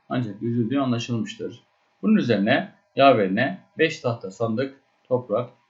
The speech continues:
gübre ve çiçek tohumları getirmesi istemiş ve çiçek yetiştirme denemesi yapmaya karar vermiştir. Üç, bu metinde anlatılan olayların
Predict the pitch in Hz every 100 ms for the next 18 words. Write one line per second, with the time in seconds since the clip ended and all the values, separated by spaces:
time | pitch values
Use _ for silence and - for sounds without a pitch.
0 | - 110 107 127 123 123 - 151 151 101
1 | 95 101 107 120 131 123 123 127 - -
2 | - 104 127 - _ _ _ - 160 135
3 | 127 - - 117 110 98 92 95 - 127
4 | 139 - _ _ - 107 101 104 117 107
5 | 104 95 87 85 - - - - _ _
6 | _ _ _ - 208 208 - _ _ -
7 | 214 208 - 127 107 135 - - _ 120
8 | 139 135 170 170 127 113 101 95 127 -